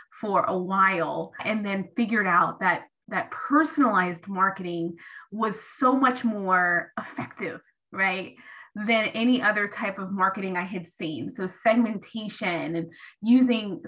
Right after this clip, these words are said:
personalized elements within your, your message delivery, also just using automation anywhere in this process, but maintaining personalized touches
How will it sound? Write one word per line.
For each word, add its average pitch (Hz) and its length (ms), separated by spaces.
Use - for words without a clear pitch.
personalized 226 720
elements 208 540
within 185 420
your, 165 460
your 208 160
message 208 480
delivery, 170 720
also 208 460
just 196 340
using 240 420
automation 214 600
anywhere 233 500
in 196 180
this 190 220
process, 208 640
but 196 140
maintaining 202 960
personalized 220 800
touches 170 720